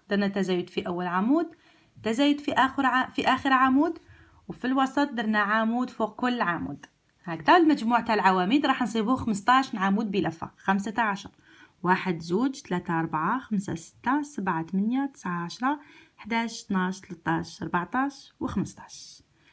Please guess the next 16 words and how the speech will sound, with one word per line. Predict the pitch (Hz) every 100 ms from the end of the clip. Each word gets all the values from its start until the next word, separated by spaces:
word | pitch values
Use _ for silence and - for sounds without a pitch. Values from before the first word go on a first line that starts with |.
| _
كما | - 185
قلت | 185 175
لكم | - 269 330 330 - - _ 202
مهم | 196 208 196
جدًا | 214 190 240 320 320
تحسبوا | 240 - 190 208
العواميد | 208 185 185 180 170
ديالكم، | - 143 - - _
هكذا. | - 165 170 302 330 _ _ _ _ _ _ _ _ _ _ - _ _ _ _ -
كما | 277 269
قلنا | 254 220 214 233 294 -
نعاودوا | 214 196 226 226 208
بنفس | 190 226 262 277
الطريقة، | - 220 208 202 196 208 - -
راح | 170 -
نديروا | 175 180 220 214